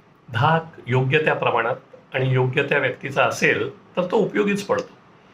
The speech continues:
आमच्या आणि अगदी अमेयाच्या पिढीपर्यंत शिक्षकांचा धाक असेच आणि बहुतांश वेळा तो विद्यार्थ्यांच्या प्रगतीला हातभार लावणारा ठरे. आमचे प्रिन्सिपल होते जोशी सर,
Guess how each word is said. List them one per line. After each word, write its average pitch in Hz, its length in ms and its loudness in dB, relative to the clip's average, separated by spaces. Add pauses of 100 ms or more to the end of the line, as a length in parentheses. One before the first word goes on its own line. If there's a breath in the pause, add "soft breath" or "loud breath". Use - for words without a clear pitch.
(200 soft breath)
आमच्या 127 680 4
आणि 147 160 2
अगदी 165 220 2
अमेयाच्या 151 440 0
पिढीपर्यंत 135 600 -6 (280)
शिक्षकांचा 185 800 -2
धाक 143 240 -2
असेच - 500 -4 (520 loud breath)
आणि 147 120 4
बहुतांश 127 640 2
वेळा 120 320 4 (200)
तो 156 80 0
विद्यार्थ्यांच्या 143 760 -2
प्रगतीला 143 720 -2 (280)
हातभार 131 440 0
लावणारा 139 400 2
ठरे. 113 240 -6 (680 loud breath)
आमचे 147 260 2
प्रिन्सिपल 170 540 2
होते 170 220 0
जोशी 127 400 -4
सर, - 140 -12